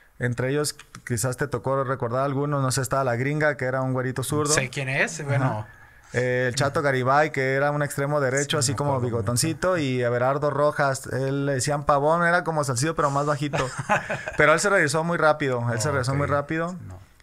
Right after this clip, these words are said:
Speaker 1: Y nos, nos, los demás seguimos ahí. Pero lo que voy que cuando yo estoy en la prepa es el primer paso donde digo que sí puedo y que sí quiero.
Speaker 2: Ahí te das cuenta.
Speaker 1: Ahí me doy cuenta.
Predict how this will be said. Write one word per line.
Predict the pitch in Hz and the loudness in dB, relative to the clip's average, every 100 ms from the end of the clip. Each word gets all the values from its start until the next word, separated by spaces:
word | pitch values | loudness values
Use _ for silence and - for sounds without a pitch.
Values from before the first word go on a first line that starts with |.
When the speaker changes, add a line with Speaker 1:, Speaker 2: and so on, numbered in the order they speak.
| - | -6
Speaker 1:
Y | 123 | -2
nos, | 123 113 | -2 0
nos, | 127 123 | 0 0
los | 123 | 0
demás | 120 117 131 143 | 0 0 0 0
seguimos | 156 143 151 147 | 0 0 0 0
ahí. | 135 160 214 - - - - - - - _ | 0 -2 -6 -14 -20 -20 -20 -20 -20 -20 _
Pero | 147 143 139 | 2 4 2
lo | 135 135 | 2 0
que | 135 | 0
voy | 139 151 | 0 0
que | 151 175 160 | -2 -2 2
cuando | 151 147 139 | 2 4 2
yo | 151 | 2
estoy | 185 | 2
en | 180 | 2
la | 143 | 2
prepa | 160 165 170 165 | 0 2 2 2
es | 165 | 0
el | 165 | -2
primer | 156 139 151 | -2 0 0
paso | 156 160 | 0 0
donde | 175 143 | 0 0
digo | 135 147 160 160 - _ _ | 0 0 0 -2 -12 _ _
que | 123 | -2
sí | - 147 | 0 -2
puedo | 143 160 165 175 | 2 4 4 2
y | |
que | 151 120 | -2 -2
sí | 131 | 0
quiero. | - 127 117 104 - - | 2 2 2 -2 -8 -6
Speaker 2:
Ahí | - 143 | -2 -2
te | 139 | 0
das | 151 143 | 0 0
cuenta. | 127 113 - | -6 -8 -6
Speaker 1:
Ahí | 107 135 | -2 0
me | 139 | 0
doy | 139 | -2
cuenta. | 131 120 107 | -2 -2 -4